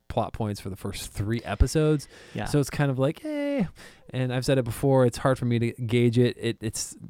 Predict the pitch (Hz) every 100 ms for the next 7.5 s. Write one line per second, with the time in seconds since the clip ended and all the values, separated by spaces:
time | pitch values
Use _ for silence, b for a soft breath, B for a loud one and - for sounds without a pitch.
0 | - 135 139 135 - _ _ - 135 202
1 | 220 170 151 - 139 123 127 120 117 110
2 | 110 101 98 90 90 95 92 - 95 95
3 | 98 98 92 90 104 107 92 92 90 95
4 | - - 95 92 87 - - - 156 175
5 | 180 180 180 170 175 - 214 - - 156
6 | 160 - 160 147 - 151 135 - 139 135
7 | 135 127 127 -